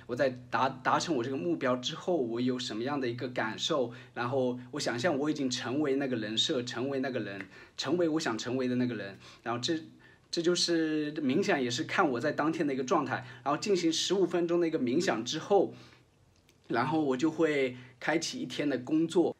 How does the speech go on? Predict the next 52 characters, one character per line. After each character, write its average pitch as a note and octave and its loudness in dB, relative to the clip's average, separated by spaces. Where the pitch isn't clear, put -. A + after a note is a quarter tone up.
开 G3 4
启 F3 -2
一 - -6
天 F#3+ 2
的 F3+ 2
工 F#3 0
作 F#3+ 4
的 D#3 4
话， C#3+ 6
首 A#2 -2
先 E3 2
我 C3 0
会 D#3+ 0
写 B2 -2
一 B2+ -2
个 C#3+ 2
to B2 -8
do D#3 -2
list， B2+ -4
就 D3 -4
是 C#3+ 2
一 C3 0
个 B2 0
我 D3+ -2
每 B2+ 2
天 E3+ 0
要 E3+ 4
做 E3 2
的 A#2+ 2
事 F#3 0
情。 F#2+ -8
每 C#3 2
天 G3 2
要 F#3+ 6
做 F#3+ 4
的 F3 6
事 G3+ 0
情， C3+ 0
我 A#2 -2
会 D#3+ 2
尽 G3+ 2
量 D#3+ 4
把 A#2+ 2
每 B2 2
天 F3 -2
要 F3 2
做 F3 0
的 D#3 0
事 E3 -2
情 B2 -4
给 A#2+ -6
它 A#2+ -2